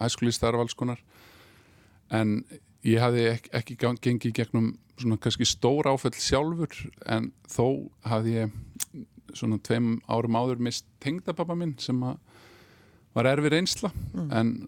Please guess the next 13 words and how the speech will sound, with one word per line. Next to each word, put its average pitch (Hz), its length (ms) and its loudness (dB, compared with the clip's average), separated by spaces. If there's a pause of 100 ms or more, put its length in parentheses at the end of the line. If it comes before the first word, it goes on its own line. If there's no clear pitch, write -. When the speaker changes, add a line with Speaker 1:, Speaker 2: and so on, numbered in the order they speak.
(140)
Speaker 1:
sem - 160 -2
að 120 320 0
hefur 127 160 4
nýst 151 440 2
og, 123 180 0
og - 200 -2
maður 120 180 2
fær 120 140 0
svona 120 160 0
innsæi 131 440 2
inn 135 140 2
í 131 100 0 (120)
sorgina 135 520 0